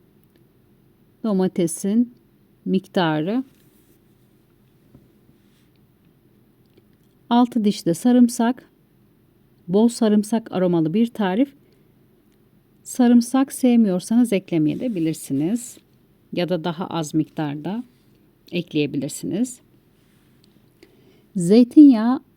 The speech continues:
ekledim tavaya. Sonra üzerine doğramış olduğum sarımsağı,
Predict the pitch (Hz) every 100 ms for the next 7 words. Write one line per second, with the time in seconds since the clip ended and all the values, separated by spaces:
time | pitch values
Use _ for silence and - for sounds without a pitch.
0 | _ _ _ _ _ _ _ _ _ 202
1 | 202 190 156 165 226 226 175 151 151 240
2 | - 214 196 196 - 190 185 175 196 175
3 | 180 180 190 - 180 160 160 - 170 147
4 | 156 - 139